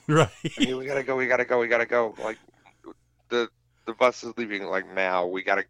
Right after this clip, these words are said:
Speaker 2: go. And she doesn't wanna go because she's too busy gabbing with people. And, and that's what, that's one of the things that people love about her, you know, and,
Speaker 1: Oh.
Speaker 2: like, is, is, is that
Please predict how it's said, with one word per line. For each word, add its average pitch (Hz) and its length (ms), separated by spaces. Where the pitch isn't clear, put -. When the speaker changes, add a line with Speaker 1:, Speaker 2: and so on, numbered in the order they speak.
Speaker 2:
go. 98 320
And 90 180
she 101 160
doesn't 98 280
wanna 95 320
go 104 240
because 92 360
she's 95 340
too 101 140
busy 95 300
gabbing 95 340
with 90 180
people. 90 420
And, 92 120
and 101 220
that's 127 180
what, 117 220
that's 110 180
one 110 140
of 95 80
the 92 80
things 95 280
that 92 80
people 87 240
love 90 180
about - 300
her, - 100
you 82 160
know, 82 140
and, 80 140
Speaker 1:
Oh. 80 40
Speaker 2:
like, 80 160
is, 87 220
is, 85 180
is 82 200
that 78 220